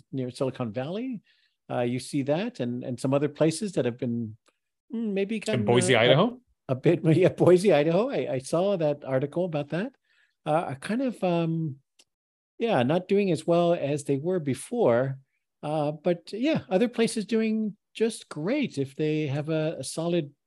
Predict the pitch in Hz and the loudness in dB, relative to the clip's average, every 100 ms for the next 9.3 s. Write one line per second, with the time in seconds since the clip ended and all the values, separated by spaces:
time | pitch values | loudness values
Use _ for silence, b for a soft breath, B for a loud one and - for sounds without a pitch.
0 | _ 143 185 - 180 - 120 - 113 113 | _ 0 0 0 -2 -2 -6 -4 -6 -8
1 | - 143 180 - b b b - 190 196 | -6 -8 -8 -12 b b b 2 2 2
2 | 170 254 269 - 285 277 269 226 190 180 | -4 -4 -4 -4 -2 -2 -2 -2 -2 -2
3 | - - - _ _ _ 202 220 220 220 | -6 -18 -20 _ _ _ -4 -2 -2 -2
4 | 196 180 202 - 226 220 202 175 175 214 | -4 -4 -4 -2 -2 0 0 0 0 0
5 | 240 247 190 233 294 170 127 131 127 - | 0 0 2 2 4 4 4 4 2 0
6 | 143 131 127 - _ - 139 135 117 - | 2 2 0 -6 _ -6 -4 -2 -4 -2
7 | 120 120 117 110 135 123 127 120 123 123 | -2 0 -4 -4 -4 -2 -2 -2 0 0
8 | 120 123 - b b - 220 247 226 220 | 0 -4 -10 b b 0 2 2 2 0
9 | 185 - | -2 -10